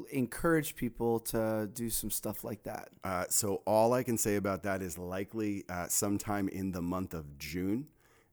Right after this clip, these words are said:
Speaker 2: Uh, we're just working out details, trying to really hear from you guys. Uh, you know, a lot of you responded to a survey that was super helpful. Uh, just hear from you guys what you're ready for, what you're craving. Uh, and then as soon as we feel like it's ready, we'll go ahead and put that information out.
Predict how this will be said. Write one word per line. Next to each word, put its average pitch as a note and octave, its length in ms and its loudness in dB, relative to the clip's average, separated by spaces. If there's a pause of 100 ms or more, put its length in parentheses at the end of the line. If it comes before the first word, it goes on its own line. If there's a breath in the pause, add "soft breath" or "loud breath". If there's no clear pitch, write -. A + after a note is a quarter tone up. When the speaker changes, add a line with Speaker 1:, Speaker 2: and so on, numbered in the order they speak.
Speaker 2:
Uh, F#2 220 0
we're G#2 180 2
just G#2 280 0
working G2 300 -2
out F#2+ 200 -2
details, G#2+ 640 2
trying G#2+ 320 -2
to G2+ 80 0
really G2+ 320 -2
hear G#2 460 0
from D#2+ 260 -4
you G2 140 0
guys. B2+ 480 -2 (340 soft breath)
Uh, E2+ 180 -4
you G2 80 -2
know, F#2+ 300 -2
a F#2 80 -4
lot F#2 180 0
of F#2 100 -2
you G2 80 -2
responded F#2 440 -4
to F2 80 -6
a E2 40 -2
survey G2+ 360 0
that F#2 120 -2
was - 120 -6
super G2+ 400 -2
helpful. G#2+ 500 0 (420 soft breath)
Uh, F2 220 -4
just G#2 220 -4
hear G#2 100 0
from F#2+ 160 0
you G2 140 0
guys G2+ 240 -2
what F#2 160 -2
you're E2 100 -4
ready G#2 260 2
for, G#2 380 0
what E2+ 220 -6
you're - 60 -14
craving. G#2+ 520 0 (420 soft breath)
Uh, F#2 60 -6
and F#2+ 320 0
then G2+ 140 0
as G2 100 -4
soon G#2+ 180 2
as G2 120 0
we F#2 100 -2
feel G2+ 160 -2
like F#2 160 -2
it's F2 140 -6
ready, G#2 500 2
we'll G2 160 -2
go F2+ 80 -4
ahead F2 140 -4
and D#2+ 80 -6
put E2+ 140 -10
that C#2+ 120 -4
information C2 460 -10
out. - 160 -10